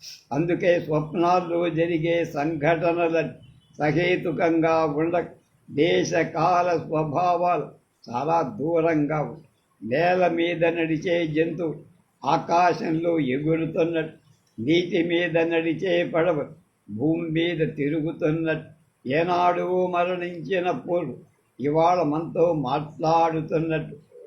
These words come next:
విచిత్రాలుగా కనిపి-, మనోవిజ్ఞానాన్ని గురించి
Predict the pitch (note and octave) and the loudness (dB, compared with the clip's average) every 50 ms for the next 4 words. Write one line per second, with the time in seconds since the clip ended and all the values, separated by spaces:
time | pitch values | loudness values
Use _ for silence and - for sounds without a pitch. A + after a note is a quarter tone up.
0 | - G#2 B2+ C#3+ - - - B2+ - - F3 D3+ D3+ D#3 D3 C#3+ D3 C#3 D#3+ G3+ | -8 -6 -4 -4 -2 -2 -4 -4 -4 -4 -2 0 2 2 0 0 -2 -2 -2 -2
1 | A3 G#3+ - D3+ D3 D#3 D3+ - _ _ _ _ _ _ _ _ _ _ _ _ | -2 -2 -4 -8 -8 -8 -10 -18 _ _ _ _ _ _ _ _ _ _ _ _
2 | _ _ _ _ _ _ - B3 B3+ C4 B3+ - - - C4 - _ _ _ _ | _ _ _ _ _ _ -18 -16 -14 -14 -16 -18 -20 -20 -20 -20 _ _ _ _
3 | _ _ _ _ _ _ _ _ _ _ _ _ _ _ _ _ _ _ _ _ | _ _ _ _ _ _ _ _ _ _ _ _ _ _ _ _ _ _ _ _
4 | _ _ _ _ _ _ _ _ _ _ _ _ _ _ _ _ _ _ _ _ | _ _ _ _ _ _ _ _ _ _ _ _ _ _ _ _ _ _ _ _
5 | _ _ _ _ _ _ _ _ _ _ _ _ _ _ _ _ - - D#3 D#3+ | _ _ _ _ _ _ _ _ _ _ _ _ _ _ _ _ -8 -2 0 0
6 | E3+ F#3 F#3 F#3 E3+ E3 E3+ E3 D#3+ D#3+ E3 E3+ E3+ F3 F3 F3 F3 F3 F3 F3 | 2 2 2 0 0 0 0 -2 0 0 0 2 2 2 0 0 0 2 2 2
7 | F3 F3 F3 E3+ D#3 D3 E3 F3 E3+ D#3 - - | 2 2 0 -2 0 0 0 0 0 -4 -6 -10